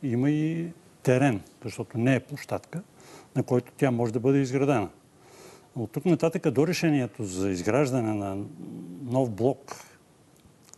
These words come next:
в аец Козлодуй следва много дълга процедура.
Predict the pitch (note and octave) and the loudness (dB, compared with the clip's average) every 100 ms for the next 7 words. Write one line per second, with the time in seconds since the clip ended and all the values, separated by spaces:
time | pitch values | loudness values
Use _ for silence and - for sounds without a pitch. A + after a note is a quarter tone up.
0 | - A2+ - A#2+ G#2+ G#2+ - G2 G2 G2+ | -12 -10 -6 -2 -2 -2 -6 -4 -2 -2
1 | E3 E3 - B2+ B2+ C#3 C#3+ C#3+ D3 D#3+ | -4 -4 -6 -6 -4 -4 -2 -4 -6 -10
2 | D#3 - - - C3+ E3 A#2 G#2 E2+ - | -14 -20 -18 -2 0 0 2 0 0 -8
3 | - - - | -12 -12 -14